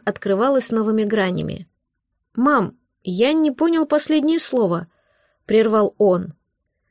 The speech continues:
Отложив книгу, я погрузилась в объяснение неправильных форм глаголов,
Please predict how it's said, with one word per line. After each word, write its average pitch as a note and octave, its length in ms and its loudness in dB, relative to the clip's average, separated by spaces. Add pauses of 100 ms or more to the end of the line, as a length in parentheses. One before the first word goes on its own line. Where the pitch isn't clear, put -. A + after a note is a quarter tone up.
(240)
Отложив C#4 520 2
книгу, D4 360 0
я A#3+ 220 2
погрузилась B3+ 640 0
в G#3 40 2
объяснение B3 580 0
неправильных A#3+ 580 0
форм B3 280 0
глаголов, G#3+ 680 0